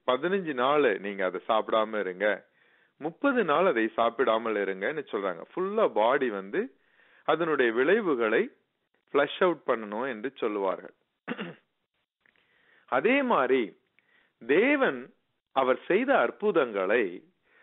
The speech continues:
பார்த்த மனிதர்கள் அவர்களுடைய மைண்ட்ல இருந்து மறந்து விட்டது. Memory வந்து ஆர் என் ஏக்களாக store ஆயிருக்குதுன்னு சொல்றாங்க. அதெல்லாம் கொஞ்ச நாள் தான் இருக்கும், அதுக்கப்புறம் வந்து மறந்து விடும்.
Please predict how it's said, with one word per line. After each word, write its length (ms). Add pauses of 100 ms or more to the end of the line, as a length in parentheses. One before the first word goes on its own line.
(140)
பார்த்த 840
மனிதர்கள் 880 (320)
அவர்களுடைய 1000
மைண்ட்ல 640
இருந்து 540
மறந்து 680
விட்டது. 720 (1400)
Memory 440
வந்து 580 (480)
ஆர் 320
என் 180
ஏக்களாக 880 (200)
store 320
ஆயிருக்குதுன்னு 840
சொல்றாங்க. 600 (680)
அதெல்லாம் 440
கொஞ்ச 260
நாள் 220
தான் 200
இருக்கும், 260
அதுக்கப்புறம் 580
வந்து 520
மறந்து 520
விடும். 500